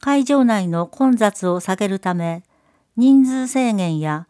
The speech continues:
受付時間の分散を行っています。乳幼児健康診査や虫歯予防教室の日程変更を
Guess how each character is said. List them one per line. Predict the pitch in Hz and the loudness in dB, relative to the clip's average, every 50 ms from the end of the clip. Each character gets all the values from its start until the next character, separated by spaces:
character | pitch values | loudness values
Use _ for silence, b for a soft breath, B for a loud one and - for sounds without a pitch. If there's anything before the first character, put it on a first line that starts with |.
| _ _ - | _ _ -10
受 | 196 196 - 269 | -6 -2 0 0
付 | 277 - - - 269 254 | 0 0 -2 -4 -2 -2
時 | 254 269 | -2 -4
間 | 254 254 226 202 190 | -2 -2 0 0 0
の | 175 175 160 | 0 -2 -2
分 | 156 208 233 233 226 | -2 0 -2 -2 -2
散 | - - 226 214 208 226 | -2 -2 -2 -2 0 0
を | 247 226 - 185 | -2 -2 -4 -4
行 | - 214 | -4 -4
っ | 202 190 190 - | -4 -4 -6 -8
て | _ - 185 170 | _ -6 -6 -4
い | 160 151 | -4 -4
ま | 151 151 156 | -4 -6 -6
す。 | - - - - _ _ _ _ _ _ _ _ _ _ _ _ _ _ _ _ _ _ _ _ _ _ _ _ _ _ - | -8 -12 -16 -18 _ _ _ _ _ _ _ _ _ _ _ _ _ _ _ _ _ _ _ _ _ _ _ _ _ _ 2
乳 | 247 262 277 285 285 | 4 4 4 4 2
幼 | 285 294 269 240 | 0 0 0 0
児 | 202 170 170 170 175 180 214 - | 0 -2 -4 -4 -4 -6 -8 -6
健 | - 247 262 269 262 | -2 2 2 2 2
康 | 269 - 262 254 254 | 2 0 -2 -2 0
診 | - - 262 254 233 | 0 2 2 2 2
査 | - - 175 160 | 0 -2 -4 -2
や | 151 151 147 151 160 b b b b b | -2 -4 -6 -6 -10 b b b b b
虫 | 190 208 - - 269 | -2 -2 -2 -2 -2
歯 | 233 262 262 254 | 2 2 2 2
予 | 254 254 | 2 2
防 | 240 262 269 262 | 2 4 2 2
教 | 254 - 277 269 247 233 | 2 0 0 0 0 0
室 | - - - - | -2 -4 -4 -2
の | 180 160 151 151 151 160 b b b b | -2 0 0 -2 -2 -6 b b b b
日 | b 208 220 220 - - | b -2 -2 -2 -2 -2
程 | - 269 269 277 | 0 2 2 2
変 | 262 277 277 262 254 247 | 2 2 2 2 2 2
更 | - 202 175 160 160 165 180 | 2 2 2 2 2 0 0
を | 180 185 | -2 -4